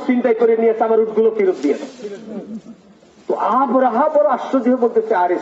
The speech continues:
সুবহানাল্লাহ, আমি তোমারে যত হুঁশিয়ার ভাবছিলাম, আসলে তো তুমি এত হুঁশিয়ারই না। আরে আমি আসছি বাইতুল্লাহ ভেঙে ফেলতে, যেই ঘরে তুমি মুতুয়াল্লি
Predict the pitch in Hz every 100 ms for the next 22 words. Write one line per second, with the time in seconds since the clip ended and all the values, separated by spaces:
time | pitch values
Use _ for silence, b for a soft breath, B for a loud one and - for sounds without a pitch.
0 | - 160 147 165 151 147 170 220 - -
1 | - - 190 247 311 - - 262 302 311
2 | 285 240 254 269 - 233 240 240 262 240
3 | - - 254 - 269 254 147 - - -
4 | - - 277 - 320 320 277 285 269 254
5 | 226 - 196 - 214 180 143 113 - -
6 | - - - - - - - - 269 269
7 | 262 240 269 254 - 254 208 233 233 247
8 | 233 208 240 220 214 214 214 202 208 208
9 | 208 214 202 208 196 202 220 226 185 170
10 | 156